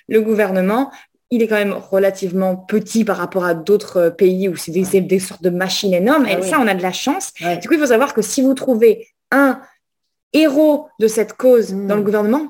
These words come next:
Speaker 1: peu importe son niveau initial, il pourra défendre cette cause plus loin.
Speaker 2: D'accord.
Speaker 1: Donc, en fait, moi, je dis, c'est vraiment le concept de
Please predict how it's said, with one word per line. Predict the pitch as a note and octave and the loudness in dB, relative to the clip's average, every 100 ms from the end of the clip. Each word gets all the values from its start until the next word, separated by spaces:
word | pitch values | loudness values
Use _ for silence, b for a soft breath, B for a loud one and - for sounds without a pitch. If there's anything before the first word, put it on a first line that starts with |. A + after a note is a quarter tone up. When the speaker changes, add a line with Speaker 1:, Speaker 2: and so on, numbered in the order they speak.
| _ - | _ -2
Speaker 1:
peu | F#4+ | 0
importe | E4+ C#4+ D4 - | 0 -4 -6 -6
son | B3 | -2
niveau | A3+ A3 A#3 | 0 2 2
initial, | A3 G#3 - B3 D4+ E4 b b b - | 0 -2 -4 -4 -4 -6 b b b -2
il | C4 A3+ | -2 0
pourra | A3+ A#3+ B3+ | -2 0 2
défendre | A#3 A#3+ B3 | 2 0 -2
cette | A3+ G#3 | -2 -2
cause | A3+ A3 | -2 -2
plus | - G3+ | -2 -2
loin. | F3 D#3+ - | -2 -4 -8
Speaker 2:
D'accord. | E3+ F#3 G3 A3 | -4 -2 0 0
Speaker 1:
Donc, | - | 0
en | A3 | -2
fait, | A3 D3+ B3+ | 0 -2 0
moi, | A#3 A3+ | 2 4
je | G#3 | 2
dis, | F#3 G#3 | 0 -2
c'est | G3+ | -2
vraiment | F#3 A3 B3+ | 0 0 0
le | A3+ | 0
concept | G3 G3+ G#3 G#3 E3+ | 0 -4 -4 -4 -2
de | F#3+ E3+ | -2 -2